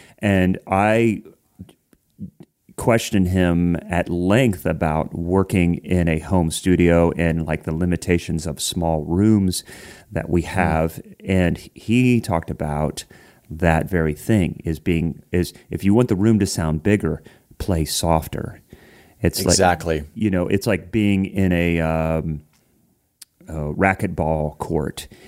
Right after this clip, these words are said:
Speaker 1: And if you throw the ball slow, by the time it comes back to you,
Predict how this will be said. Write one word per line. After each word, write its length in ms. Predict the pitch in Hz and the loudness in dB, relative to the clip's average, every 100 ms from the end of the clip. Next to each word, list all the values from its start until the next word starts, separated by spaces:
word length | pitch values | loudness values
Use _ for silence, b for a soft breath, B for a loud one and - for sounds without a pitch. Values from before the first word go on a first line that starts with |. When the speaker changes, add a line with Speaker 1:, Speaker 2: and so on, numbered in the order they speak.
| B | B
Speaker 1:
And 160 | 87 82 | 0 2
if 120 | - | 2
you 80 | 85 | 0
throw 280 | - 92 85 | 4 4 6
the 120 | 73 | 2
ball 240 | 78 73 | 0 0
slow, 540 | - - 104 107 92 82 | -2 -2 2 2 2 2
by 140 | 82 | 0
the 100 | 80 | -2
time 240 | - 90 82 | -4 -2 -2
it 80 | |
comes 240 | - 78 76 | -4 -6 -6
back 400 | - 85 85 - | -2 0 0 -2
to 120 | 92 | -2
you, 420 | 82 82 80 78 | 2 2 2 0